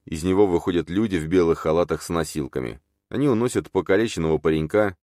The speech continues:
Один медик заглядывает в соседнюю с моей дверь и спрашивает, не нужен ли медицинский осмотр. Слышу женский голос, который просит о помощи.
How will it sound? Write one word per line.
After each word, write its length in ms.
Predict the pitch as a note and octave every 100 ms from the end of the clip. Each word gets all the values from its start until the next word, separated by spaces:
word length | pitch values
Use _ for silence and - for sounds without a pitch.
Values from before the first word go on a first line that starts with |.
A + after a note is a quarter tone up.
| _ _
Один 320 | F2 F2+ C3+
медик 320 | C3 D3+ G#2+
заглядывает 560 | D#2+ F2+ G2 A#2 F2 E2
в 20 |
соседнюю 440 | G2 F2+ G2+ F2 D#2+
с 60 |
моей 240 | F2+ E2+ E2+
дверь 480 | D#2 F2 B2 A#2+ -
и 140 | G#2+
спрашивает, 720 | - - G#2 A2+ - A#2 A#2
не 140 | A2 F2+
нужен 300 | G#2 G#2 G#2
ли 80 | F#2+
медицинский 540 | F2 F2 G2+ F2 -
осмотр. 560 | G2 - D2 B1+ - - _ _ _
Слышу 320 | - F#2 D#2+
женский 340 | D2 D#2 - D2
голос, 280 | G2+ E2+
который 360 | - D2 F2 E2
просит 340 | D#2+ D#2+ -
о 80 | D#2+
помощи. 500 | D#2 C#2 B1 - G1+